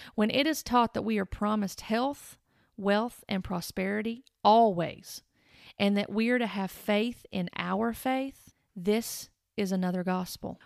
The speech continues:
We are in a time right now when the truth is becoming ever more apparent and vital. And this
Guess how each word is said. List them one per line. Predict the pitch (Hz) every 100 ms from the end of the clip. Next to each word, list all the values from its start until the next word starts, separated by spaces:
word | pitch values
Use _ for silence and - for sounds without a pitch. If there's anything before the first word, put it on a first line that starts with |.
| _
We | 226 262 349
are | 359
in | 302
a | 262
time | - - 202 185 180 190
right | 175 -
now | 175 160 165 _ _ _ _ _
when | - 226
the | 226
truth | - - 294 302
is | 262
becoming | 254 - 240 214 202 -
ever | 233 247 277 277
more | 247 240
apparent | 240 208 185 190 - - -
and | 185
vital. | 175 170 - - _ _ _ -
And | 196 180
this | 285 320 -